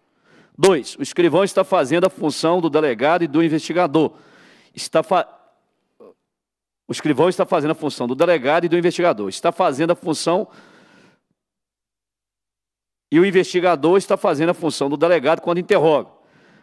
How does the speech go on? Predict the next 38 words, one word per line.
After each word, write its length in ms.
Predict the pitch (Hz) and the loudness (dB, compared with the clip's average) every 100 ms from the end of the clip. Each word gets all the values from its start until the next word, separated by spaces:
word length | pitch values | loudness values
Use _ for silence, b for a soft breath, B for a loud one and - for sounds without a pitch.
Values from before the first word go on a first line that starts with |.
| b | b
quando 220 | 127 135 | -4 0
atende 480 | 156 - 165 196 180 | 0 0 0 2 2
e 40 | |
orienta 380 | 196 165 160 139 | 2 2 0 0
os 60 | 156 | 0
envolvidos, 760 | 185 175 143 131 92 - - _ | 2 2 2 0 -2 -12 -18 _
quando 260 | - 139 147 | -6 -2 -2
colhe 420 | - 151 185 185 | 2 4 4 2
o 40 | |
depoimento. 640 | 175 139 180 170 170 156 - b b b b - | -2 0 0 2 2 2 -4 b b b b -20
Está 240 | - 156 | -4 -2
fazendo 380 | 185 156 147 180 | 0 0 0 -2
a 40 | |
função 420 | - 165 - 170 | -2 -4 -2 -2
do 80 | 175 | 0
investigador 680 | 160 156 - 147 120 147 180 | 0 0 -2 -2 0 0 -2
quando 300 | 170 160 156 | 0 0 0
equipes 600 | - 160 233 - - - | -2 -6 -8 -8 -10 -12
com 240 | - 151 | -8 -4
dois 240 | 131 185 175 | 0 0 0
investigadores 640 | 165 - 165 151 151 175 | -4 -4 -2 -2 0 0
recebem 400 | 180 - 160 160 | -2 -2 -2 -2
ocorrências 580 | - 139 180 185 185 - b b b b b | -2 -2 -2 -4 -10 -14 b b b b b
materiais, 1040 | 113 135 185 185 170 135 147 180 180 - - _ | -4 0 0 0 0 2 2 0 -2 -6 -16 _
cuida 300 | 175 220 185 | -2 0 2
da 100 | 170 | 0
estrutura 420 | 170 156 - 165 | -2 -4 0 0
predial, 680 | - 156 110 131 156 185 - B B B B - | 0 -4 0 0 2 0 -2 B B B B -4
quando 260 | 160 190 | 0 2
a 80 | 196 | 2
equipe 400 | 165 - 185 - | 0 -2 -6 -4
deve 220 | 143 170 | 0 0
sair 380 | 175 - 147 175 | 0 -2 0 2
da 120 | 165 | 2
unidade 420 | 165 135 139 160 - | 0 0 0 -2 -2
para 160 | 160 | -4
diligência 500 | 135 151 117 147 165 | -2 -2 -2 -2 -4
externa, 440 | 165 170 170 120 | -4 0 0 -2